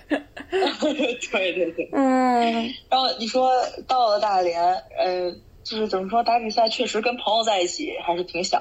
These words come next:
Speaker 1: 受的，但是太阳这个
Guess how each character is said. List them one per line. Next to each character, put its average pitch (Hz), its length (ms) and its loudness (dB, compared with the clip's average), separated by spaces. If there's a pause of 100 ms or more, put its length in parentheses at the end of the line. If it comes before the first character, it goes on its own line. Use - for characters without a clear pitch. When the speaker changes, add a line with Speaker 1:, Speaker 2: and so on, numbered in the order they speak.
Speaker 1:
受 139 180 -2
的， 170 140 -6
但 190 160 2
是 175 300 2 (520)
太 175 220 2
阳 156 360 0
这 165 120 0
个 160 380 0